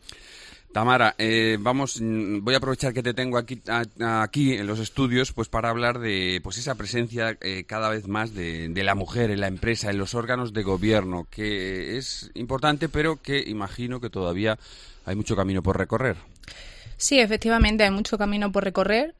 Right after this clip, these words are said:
Speaker 2: Sí es cierto que, que se está evolucionando muchísimo. Eh, cada vez más es, es habitual encontrarnos a mujeres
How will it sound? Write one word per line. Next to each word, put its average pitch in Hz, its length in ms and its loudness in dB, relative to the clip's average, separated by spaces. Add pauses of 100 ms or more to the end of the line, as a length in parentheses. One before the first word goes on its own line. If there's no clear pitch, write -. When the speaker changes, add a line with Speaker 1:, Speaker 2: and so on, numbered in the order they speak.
(120)
Speaker 2:
Sí - 260 2
es 196 100 2
cierto 208 440 2
que, 202 800 4
que 196 240 2
se - 160 0
está - 160 -2
evolucionando 208 640 2
muchísimo. 247 720 4
Eh, 190 220 4
cada 196 220 2
vez 196 180 0
más 208 320 0
es, 196 480 -2
es 190 240 -4
habitual 202 540 4
encontrarnos 190 640 -2
a 214 40 0
mujeres 202 540 0